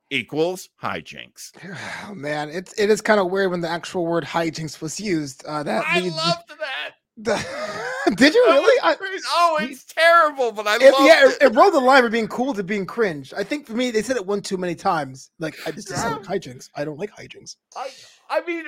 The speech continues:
Speaker 1: why would they know the word hijinks at all? Why would that word be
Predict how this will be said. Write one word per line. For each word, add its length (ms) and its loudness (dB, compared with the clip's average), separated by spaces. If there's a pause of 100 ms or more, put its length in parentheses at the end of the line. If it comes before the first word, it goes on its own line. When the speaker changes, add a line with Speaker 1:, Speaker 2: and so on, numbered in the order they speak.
Speaker 1:
why 320 2
would 180 -4
they 140 -4
know 240 2
the 140 -2
word 300 -6
hijinks 800 -8
at 240 -6
all? 380 -2
Why 160 -2
would 160 -10
that 180 -6
word 320 -4
be 160 -16